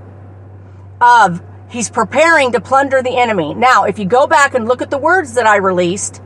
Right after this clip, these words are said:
about the three dark years and then part two, and, um, I talked about how the Lord said, "My people don't need to stress during the dark years."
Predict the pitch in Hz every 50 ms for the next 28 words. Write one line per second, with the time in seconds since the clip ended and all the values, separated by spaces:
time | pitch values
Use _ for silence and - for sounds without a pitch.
0 | - - 180 202 226 - - 196 - 202 226 247 269 226 254 240 254 240 - 247
1 | 233 226 226 226 254 294 - - - - - - - - - - - 208 214 226
2 | 233 226 196 - - 254 247 269 - - - 311 330 285 226 208 226 262 - -
3 | - - - - - - - - - - - - - - - 220 214 208 202 196
4 | 190 - - 214 208 196 185 175 165 165 - - - - - 220 220 - - 277
5 | 269 277 277 - 240 247 226 247 247 240 240 220 220 247 247 254 254 233 - -
6 | 294 285 262 233 196 - - - - - - - 220 240 311 370 359 - - 359
7 | 381 370 339 330 311 220 254 294 311 - 294 311 269 226 247 240 - - - 302
8 | 320 - - - - - - - - - - - - - - - - - - -
9 | - - - - - - - - - - - 170 226 302 330 330 302 254 185 247
10 | 247 247 - - 254 285 269 185 123 90 - - -